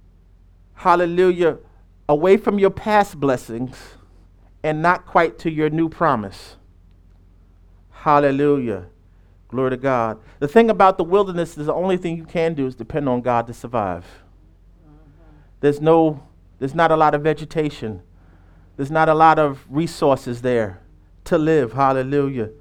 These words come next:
It's all God. Hallelujah. And that's what he was trying to teach them in the wilderness. Hallelujah. Glory to God. A trip that was only supposed to take two weeks. Let me continue to read. Amen. Let me start that again.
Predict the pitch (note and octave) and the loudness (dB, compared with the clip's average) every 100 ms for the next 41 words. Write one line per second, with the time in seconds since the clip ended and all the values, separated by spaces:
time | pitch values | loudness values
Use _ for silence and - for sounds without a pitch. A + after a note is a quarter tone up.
0 | - - - - - _ C3 - C#3+ C#3+ | -20 -20 -20 -20 -20 _ -12 0 2 2
1 | C#3 C#3 A#2+ G#2 F#2+ B2 B2 B2+ B2+ C3 | 2 -2 -2 -4 -6 -4 -4 -4 -2 -2
2 | C#3 C#3+ C#3 C#3 - C3+ C3+ - D3+ - | -2 -4 -4 -4 -2 -2 -2 -6 -8 -4
3 | C3 B2 B2+ C3+ B2 A2+ G#2 C3 B2+ B2 | -4 -4 -2 -2 -2 -4 -6 -4 -4 -4
4 | B2 B2+ A2+ G2 F#2 - - - - - | -4 -4 -4 -8 -12 -18 -20 -20 -20 -18
5 | - A#2+ A#2+ B2 A2+ - - C3+ - B3 | -6 -4 -2 -2 -2 -6 -8 -4 0 0
6 | E3+ C#3 C3 D#3+ B2+ A#2+ A#2 D3+ D3+ A2+ | 0 -2 2 2 2 -4 -4 -4 -4 -4
7 | D#3 E3+ - F3 D3+ F2+ - - - - | -4 -4 -6 -6 -6 -8 -12 -20 -20 -20
8 | - - - - - D#4 E4+ F4+ D#4+ - | -20 -20 -20 -20 -20 -20 -20 -20 -20 -20
9 | _ _ _ _ _ _ _ - - - | _ _ _ _ _ _ _ -20 -20 -20
10 | - - E3+ F3 E3+ F#3 D#3 D#3 C#3 C3 | -8 -2 0 0 -2 -4 -2 2 2 2
11 | C3+ C3 C#3+ C#3+ - C#3 C#3+ C#3+ C#3 | 2 2 2 0 -2 -2 -2 -2 -2